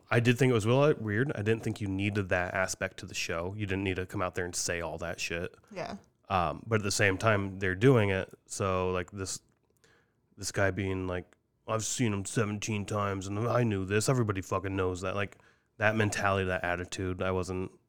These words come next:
Speaker 1: like, super big on. He ended up pissing me off.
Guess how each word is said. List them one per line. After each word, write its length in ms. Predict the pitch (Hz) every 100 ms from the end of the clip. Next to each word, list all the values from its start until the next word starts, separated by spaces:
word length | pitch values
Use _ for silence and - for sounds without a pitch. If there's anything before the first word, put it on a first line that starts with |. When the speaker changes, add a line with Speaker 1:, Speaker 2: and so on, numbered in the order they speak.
| _ -
Speaker 1:
like, 160 | 95 -
super 720 | - - 110 98 92 95 107 - -
big 180 | 92 90
on. 300 | 90 92 104 - _ _ _ _
He 140 | 143
ended 140 | 180 147
up 140 | -
pissing 280 | 120 - 110
me 100 | 98
off. 380 | 92 90 -